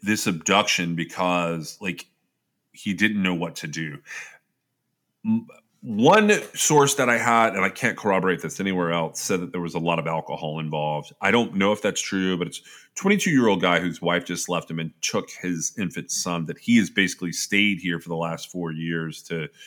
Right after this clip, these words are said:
to deal with all of this. That becomes his, his sort of internal thing that he focuses on. Now, in addition to, like, giving him a suspended sentence, and for those of you who don't know what that means, it means a judge sentences you to something,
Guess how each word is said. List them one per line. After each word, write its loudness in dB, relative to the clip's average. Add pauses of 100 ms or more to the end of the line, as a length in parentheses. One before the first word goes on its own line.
(240)
to -4
deal 4
with 2
all 4
of -2
this. -2 (340)
That 4
becomes -2
his, -2
his -4
sort 0
of 0 (380)
internal -2
thing 2 (500)
that -2
he -8
focuses 2
on. -10 (100)
Now, 6 (920)
in 6
addition 6
to, 6
like, 4
giving 4
him 2
a 0
suspended -2
sentence, -4
and -2
for -2
those 2
of -4
you 2
who -2
don't 0
know -4
what -4
that -6
means, -6
it -4
means 0
a 0
judge 4
sentences 2
you -6
to -8
something, -10